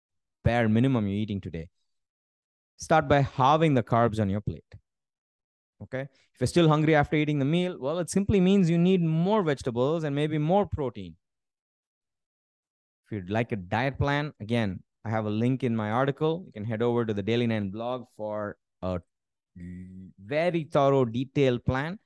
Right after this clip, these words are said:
and you can make it your own. Now, remember this. Reducing carbs as a natural consequence of eating more nutrients and other foods. That's what we're going for.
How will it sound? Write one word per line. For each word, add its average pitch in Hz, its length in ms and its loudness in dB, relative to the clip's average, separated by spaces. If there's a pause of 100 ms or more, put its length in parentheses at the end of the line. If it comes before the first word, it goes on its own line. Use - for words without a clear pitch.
(300)
and 117 140 0
you 107 80 0
can 101 80 0
make 120 140 2
it 117 80 0
your 107 160 2
own. 92 200 -4 (1300)
Now, 98 160 -6
remember 101 400 0
this. - 380 -14 (460)
Reducing 135 640 2
carbs 131 840 2 (440)
as 101 240 -4
a 95 60 -2
natural 180 1080 0
consequence 175 580 -2
of 160 120 0
eating 160 240 -2
more 151 140 0
nutrients 151 420 -2
and 131 100 -2
other 120 160 -2
foods. - 420 -10
That's 147 300 -4
what 156 140 -4
we're 127 100 -2
going 123 260 -2
for. 92 300 -8